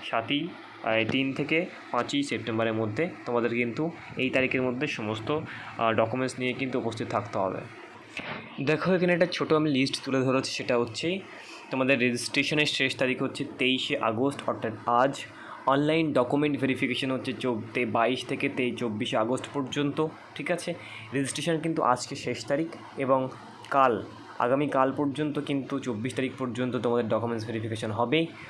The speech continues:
প্রথম পর্বের চয়েস ফিলিং প্রক্রিয়া শুরু হচ্ছে সাতাশে আগস্ট, ঠিক আছে? প্রথম পর্বের চয়েস লকিং প্রক্রিয়া, লকিং প্রক্রিয়া কিন্তু সাতাশ থেকে ঊনত্রিশে আগস্টের মধ্যে শেষ হচ্ছে এবং প্রথম পর্বের সিট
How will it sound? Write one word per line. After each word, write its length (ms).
প্রথম 280
পর্বের 420
চয়েস 340
ফিলিং 220
প্রক্রিয়া 340
শুরু 220
হচ্ছে 140
সাতাশে 380
আগস্ট, 460
ঠিক 140
আছে? 240
প্রথম 280
পর্বের 380
চয়েস 500
লকিং 500
প্রক্রিয়া, 520
লকিং 420
প্রক্রিয়া 520
কিন্তু 360
সাতাশ 380
থেকে 160
ঊনত্রিশে 400
আগস্টের 420
মধ্যে 260
শেষ 260
হচ্ছে 340
এবং 220
প্রথম 280
পর্বের 300
সিট 340